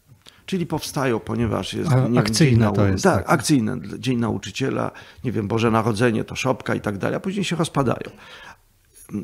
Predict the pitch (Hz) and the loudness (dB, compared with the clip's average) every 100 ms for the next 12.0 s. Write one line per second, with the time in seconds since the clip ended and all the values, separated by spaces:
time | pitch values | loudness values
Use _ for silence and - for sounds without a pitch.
0 | - - 127 127 165 156 - 131 135 139 | -10 -10 -2 4 4 4 0 -2 0 2
1 | 123 135 185 156 139 127 - 117 110 - | 2 2 2 2 2 0 -2 -6 -4 -4
2 | - - 107 - - - - - - - | -4 -6 -6 -8 -14 -18 -4 -2 -2 -6
3 | - 104 85 127 143 135 131 123 123 120 | -2 -2 0 2 4 4 4 2 0 -2
4 | 123 120 127 113 110 113 120 123 - - | -4 -4 -4 -4 -4 -2 -2 -2 -8 -12
5 | - 117 - 127 131 120 120 113 - - | 0 0 2 2 2 4 0 -2 -8 -4
6 | 165 202 85 120 110 117 107 117 104 120 | -2 -2 -2 -6 -2 0 4 4 6 4
7 | 165 160 110 98 92 - 139 - - 123 | 6 6 6 4 -2 -4 -8 -2 2 4
8 | 120 98 117 - 143 - - 117 - - | 4 -2 -4 -4 -4 -4 -8 -8 -6 -2
9 | 170 - 175 170 - - - _ - 143 | -2 2 4 4 0 -14 -20 _ 0 4
10 | 135 113 135 160 135 127 101 110 127 120 | 4 4 2 4 4 2 2 2 0 0
11 | 107 - 123 - - _ _ - 127 160 | -4 -4 -4 -6 -20 _ _ -6 -4 -4